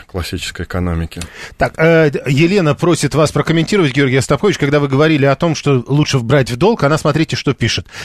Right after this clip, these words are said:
Speaker 2: «Японцы не потому хорошо живут, что у них большой долг, брать в долг только для того, чтобы демонстрировать активность, цинично и расточительно».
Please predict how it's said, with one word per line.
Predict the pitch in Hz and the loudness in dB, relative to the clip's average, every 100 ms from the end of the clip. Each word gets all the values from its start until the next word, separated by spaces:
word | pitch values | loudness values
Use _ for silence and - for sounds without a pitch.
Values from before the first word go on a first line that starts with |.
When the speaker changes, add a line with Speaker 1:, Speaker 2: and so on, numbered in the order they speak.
| - | -6
Speaker 2:
«Японцы | - 240 208 | 0 0 2
не | 185 | 0
потому | - 185 | 0 0
хорошо | 175 165 - 170 | 2 0 0 0
живут, | 147 160 | 0 0
что | - 147 | 0 0
у | |
них | 143 | 0
большой | 135 135 160 | 0 0 0
долг, | 139 214 240 110 | 0 0 0 0
брать | 131 139 | 0 0
в | 120 | 0
долг | 165 220 - | 0 0 0
только | 160 143 | -2 -2
для | 131 143 | -2 0
того, | 160 175 | 0 0
чтобы | - 143 139 | 0 0 0
демонстрировать | 135 147 143 156 156 139 127 | 0 0 -2 0 2 2 2
активность, | 139 - 220 220 131 - - - | 0 -2 -2 0 0 -4 -16 -14
цинично | - 170 156 196 - - 127 - | 0 2 4 2 0 -2 -2 -2
и | 143 | 0
расточительно». | 147 - 131 - - - 92 82 | 0 2 -2 -2 -4 -4 -6 -8